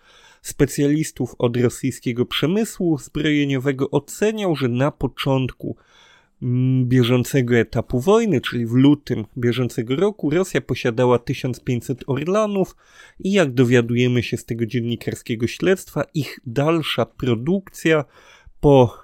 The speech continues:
rozpoczęciu wojny i po tym, jak pojawiły się sankcje, była możliwa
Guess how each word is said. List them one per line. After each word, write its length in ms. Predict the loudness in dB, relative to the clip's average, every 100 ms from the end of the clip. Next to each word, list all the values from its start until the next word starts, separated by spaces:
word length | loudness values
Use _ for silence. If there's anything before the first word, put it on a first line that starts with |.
| -6
rozpoczęciu 720 | -2 -2 -2 -4 -2 -4 -4
wojny 440 | 2 2 2 0 -2
i 260 | -2 -6
po 220 | 0 2
tym, 240 | 2 0 -2
jak 160 | -4
pojawiły 520 | -2 0 0 0 -2 -2
się 180 | -4
sankcje, 640 | -8 -4 -2 -4 -6 -4 -4 -4 _ -20 -20 _ -10
była 480 | 0 4 4 4 4
możliwa 880 | 4 2 2 0 0 2 2 2